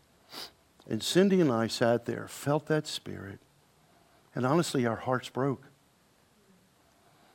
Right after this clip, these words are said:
Something God never intended that hurts people, that hurts those men,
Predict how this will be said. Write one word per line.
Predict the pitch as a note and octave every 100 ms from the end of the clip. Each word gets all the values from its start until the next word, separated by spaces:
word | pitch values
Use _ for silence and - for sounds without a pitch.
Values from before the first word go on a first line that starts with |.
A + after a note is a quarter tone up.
| _ _
Something | - F#3 - D3+
God | B2 C#3 C3+
never | B2+ B2+ D3
intended | D#3 E3+ A#2+ G2+ F#2 G2 - _ _ _ _ _ _ _ _ _ _ _ _ _ _ -
that | A2
hurts | - C#3 B2 -
people, | - G#2+ - F#2+ _ _ _ _ _ _ _ _ -
that | D3
hurts | - E3 -
those | D#3+ D3+ -
men, | C#3+ A2+ F2